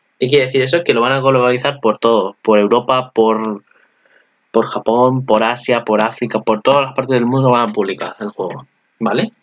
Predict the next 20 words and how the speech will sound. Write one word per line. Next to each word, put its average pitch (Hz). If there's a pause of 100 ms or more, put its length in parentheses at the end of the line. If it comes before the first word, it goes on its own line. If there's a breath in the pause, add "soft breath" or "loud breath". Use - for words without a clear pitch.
(460)
Y 113
yo 117
en 113
plan 117
de, 117
"Hostia, 131
hostia, 139
hostia". 113 (460 loud breath)
O -
sea, 120
que 113
si 117
el 123
uno 175
de 160
octubre 151
se 135
estrena 143
en 135
América, 135